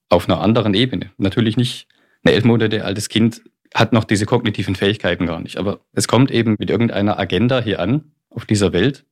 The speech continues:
und dann zieht's das durch. Und dann hat das auch irgendwo einen Sinn.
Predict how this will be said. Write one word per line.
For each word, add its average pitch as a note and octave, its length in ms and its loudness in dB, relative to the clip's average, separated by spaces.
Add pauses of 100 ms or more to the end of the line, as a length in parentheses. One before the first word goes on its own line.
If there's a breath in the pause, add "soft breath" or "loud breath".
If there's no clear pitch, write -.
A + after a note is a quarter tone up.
(200)
und A2 100 4
dann F#2 160 4
zieht's - 240 -4
das A#2+ 200 0
durch. C#3+ 360 0 (160)
Und F#2+ 140 4
dann F2+ 180 2
hat G#2+ 140 -2
das G#2+ 100 -2
auch A2 220 0
irgendwo A2+ 300 0
einen G#2 100 2
Sinn. C#3 300 -2